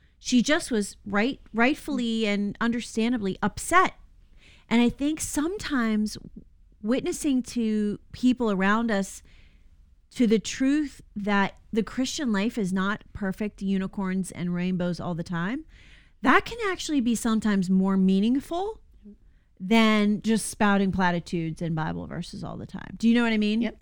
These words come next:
Speaker 2: It had to be comforting to Ruth because she's a grieving widow as well. So she's saying if Naomi can be grieving loss of not only her husband, but her children,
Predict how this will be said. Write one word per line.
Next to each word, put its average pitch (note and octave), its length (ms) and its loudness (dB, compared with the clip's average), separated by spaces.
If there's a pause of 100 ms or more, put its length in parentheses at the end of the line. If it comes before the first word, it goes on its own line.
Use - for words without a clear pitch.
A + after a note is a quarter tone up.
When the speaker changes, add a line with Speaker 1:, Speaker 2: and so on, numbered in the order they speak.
Speaker 2:
It C4 80 -4
had C#4+ 120 -2
to D4+ 80 -6
be C4+ 80 -6
comforting B3 600 -8
to B3+ 240 0
Ruth C#4+ 280 -2
because A3+ 400 -2 (240)
she's - 280 0
a D4 40 2
grieving A3+ 340 0
widow A3+ 220 2
as A3 100 0
well. A#3 320 -4 (580)
So - 160 -6
she's A3+ 200 -6
saying A3+ 280 -4
if G3 360 -2 (480)
Naomi G#3 500 -2
can E3+ 420 -4 (400)
be F3+ 120 -6
grieving G3 420 -4
loss F3 320 -4
of E3+ 80 -8
not G#3 200 -2
only F3 200 -4
her G#3 180 -6
husband, E3+ 400 -8
but D#3+ 120 -10
her D#3+ 120 -14
children, A#3+ 720 -6